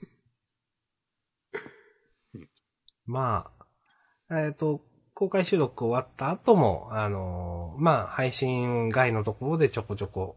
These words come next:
Speaker 2: あの、お話をさせていただいて、ジャンプのお話もいろいろできましたね。はい。
Speaker 1: うん。うん。
Speaker 2: うん。そして、あの、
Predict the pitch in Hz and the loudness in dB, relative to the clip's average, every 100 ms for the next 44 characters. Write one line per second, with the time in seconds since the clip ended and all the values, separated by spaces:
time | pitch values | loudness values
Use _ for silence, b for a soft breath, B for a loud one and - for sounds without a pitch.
0 | - - 101 92 - 95 87 - 87 - | -14 -6 -4 -4 -6 -8 -8 -8 -10 -10
1 | 92 - - 87 - 92 95 92 - 139 | -12 -14 -12 -12 -10 -8 -6 -6 0 0
2 | 135 - 127 110 95 90 95 107 - 151 | 0 0 0 2 0 -4 -4 -2 4 4
3 | 95 87 85 90 87 - 76 82 90 - | 4 2 -2 -4 -6 -8 -8 -8 -10 -14
4 | - - _ _ _ _ _ _ _ - | -18 -18 _ _ _ _ _ _ _ -20
5 | - _ _ _ _ _ _ 117 104 80 | -20 _ _ _ _ _ _ -10 -10 -12
6 | _ _ _ _ _ _ - - - 92 | _ _ _ _ _ _ -20 -10 -2 -2
7 | - _ - - _ - 107 98 - - | -4 _ -10 -10 _ -8 -4 -4 -6 -20
8 | _ - - _ - - 139 - - - | _ -20 -20 _ -14 -6 -4 -4 -2 2
9 | 180 - 120 127 127 117 | 2 2 0 2 4 0